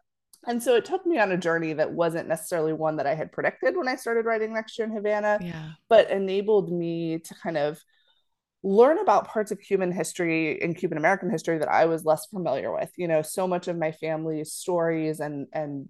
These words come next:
Speaker 1: the influence that I grew up with was shaped around this, you know, transformative event, which was the revolution in fifty-nine. But being able to go back and kind of, you know, with the most beautiful girl in Cuba, look at the Spanish, um,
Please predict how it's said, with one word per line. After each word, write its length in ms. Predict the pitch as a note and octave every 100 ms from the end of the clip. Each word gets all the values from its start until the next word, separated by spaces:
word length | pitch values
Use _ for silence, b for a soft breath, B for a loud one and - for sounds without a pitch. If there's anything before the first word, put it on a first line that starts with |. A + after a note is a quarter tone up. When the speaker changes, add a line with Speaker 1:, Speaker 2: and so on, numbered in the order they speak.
| -
Speaker 1:
the 160 | F3 -
influence 460 | F3 F#3 F3+ D#3
that 100 | - -
I 120 | A#3+
grew 220 | G#3+ F#3
up 140 | E3+
with 200 | E3 D#3
was 180 | D#3+ D#3
shaped 340 | - E3+ D#3+ E3+
around 220 | D#3+ D3+
this, 300 | C#3+ - - -
you 80 |
know, 100 | E3+
transformative 760 | - E3+ D#3+ - E3 D3+ D3 C#3+
event, 420 | D3 E3 D#3 - - _ _
which 180 | - E3+
was 260 | F#3 F3 E3
the 100 | D3+
revolution 480 | D3 D#3 D3+ - D3+
in 80 | D3
fifty-nine. 840 | D3 - D#3 D#3+ E3+ D#3 D3+ D#3+ b b b b b
But 100 | G3+
being 180 | A3+ A3+
able 160 | G#3+ F3+
to 60 |
go 140 | E3 D#3+
back 340 | E3+ E3+ D#3+
and 120 | D#3+
kind 180 | D#3+ D#3+
of, 240 | D3 D3 - -
you 120 | E3
know, 60 | D3+
with 160 | D#3
the 60 | D#3+
most 240 | D#3 -
beautiful 300 | E3 D#3 D#3
girl 220 | D#3 D3+
in 100 | D3+
Cuba, 460 | E3+ F3 E3 D#3 D3
look 220 | D3+ -
at 140 | B2+ D3
the 60 |
Spanish, 600 | - D#3 D3 D3 - - -
um, 400 | - E2+ - A3+